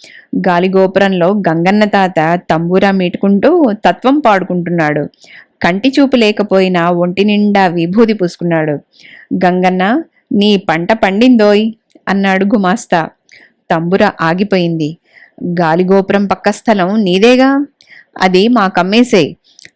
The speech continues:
అందులో ప్రసాదాల షాపు పెడతామంటున్నారు ఆఫీసర్ గారు," అన్నాడు గుమాస్తా. గంగన్న తటపటాయించాడు. "ఆ స్థలం నాదే కాని బాబూ, దాన్ని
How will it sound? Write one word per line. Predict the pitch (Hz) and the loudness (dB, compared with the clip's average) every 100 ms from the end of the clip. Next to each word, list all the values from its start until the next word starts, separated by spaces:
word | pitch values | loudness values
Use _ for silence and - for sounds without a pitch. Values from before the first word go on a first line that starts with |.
| - | -2
అందులో | 196 202 202 | 0 2 2
ప్రసాదాల | 196 170 208 202 208 208 | 2 -2 0 0 0 0
షాపు | 233 208 | -2 -2
పెడతామంటున్నారు | 208 190 202 220 214 214 214 202 180 | 0 -2 0 0 0 0 0 2 2
ఆఫీసర్ | 151 214 208 202 | 0 -2 -2 0
గారు," | 196 180 165 - _ _ _ | 2 2 2 -4 _ _ _
అన్నాడు | 170 180 175 175 | -4 -2 0 0
గుమాస్తా. | 196 175 185 196 180 151 - _ - - _ 180 | -2 -2 -2 -2 -2 -4 -6 _ -20 -20 _ -8
గంగన్న | 175 165 165 190 185 165 208 226 | -4 -2 0 0 0 0 0 -2
తటపటాయించాడు. | 160 - - 196 190 175 170 156 147 - _ - - - | -4 -6 -4 0 0 0 -2 -2 -6 -12 _ -20 -20 -8
"ఆ | 180 175 | -4 -2
స్థలం | 175 - 165 180 190 | -4 -4 -2 -2 -2
నాదే | 170 170 196 | 0 0 0
కాని | 202 190 190 | 0 0 0
బాబూ, | 185 180 190 294 254 - - - 180 | 0 2 4 4 4 0 -14 -16 -6
దాన్ని | 170 190 190 | 0 0 0